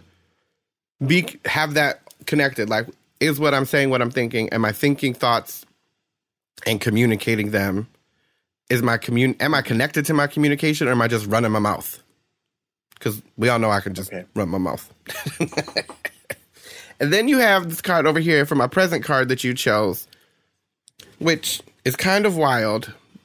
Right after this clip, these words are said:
Speaker 1: And it, it's basically an opportunity, 'cause I looked on, on the back and it's upside down.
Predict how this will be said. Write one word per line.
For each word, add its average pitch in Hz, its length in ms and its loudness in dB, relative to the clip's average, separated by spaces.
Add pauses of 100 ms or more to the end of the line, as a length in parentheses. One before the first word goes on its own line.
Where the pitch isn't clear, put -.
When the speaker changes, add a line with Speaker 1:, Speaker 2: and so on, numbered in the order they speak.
(560)
Speaker 1:
And 127 160 2
it, - 100 -4
it's 117 180 -2
basically 175 460 2
an 151 80 2
opportunity, 147 560 0
'cause 123 160 -2
I 127 40 0
looked 131 260 0
on, 120 240 2
on 117 120 2
the 113 60 0
back 113 320 0
and 117 100 0
it's 113 140 -2
upside 135 340 0
down. 151 400 0